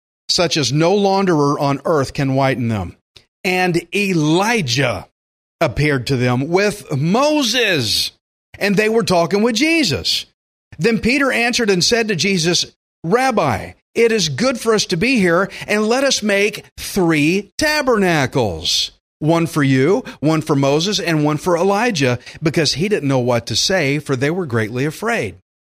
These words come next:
Centuries had passed since Elijah and Moses' time, and all of a sudden he's on a mountain talking with them. He kinda, his mind kind of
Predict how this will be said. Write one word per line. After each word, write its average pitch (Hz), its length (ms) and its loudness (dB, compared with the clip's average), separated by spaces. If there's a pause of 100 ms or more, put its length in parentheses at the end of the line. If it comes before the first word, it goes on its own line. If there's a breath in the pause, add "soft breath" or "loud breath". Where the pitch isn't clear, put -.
(200)
Centuries 226 680 0
had 156 220 0
passed 156 360 0
since 147 260 -2
Elijah 147 580 0
and 131 140 0
Moses' 127 400 0
time, 123 300 0
and 123 120 -4
all 151 120 2
of 226 80 -2
a 214 60 0
sudden 180 300 0
he's 165 200 -2
on 165 140 0
a 143 60 0
mountain 139 300 -2
talking 131 380 0
with 110 140 -2
them. 113 220 -4
He 147 180 -2
kinda, 170 320 -2
his 139 240 0
mind 135 320 -2
kind 123 200 -4
of 95 120 -10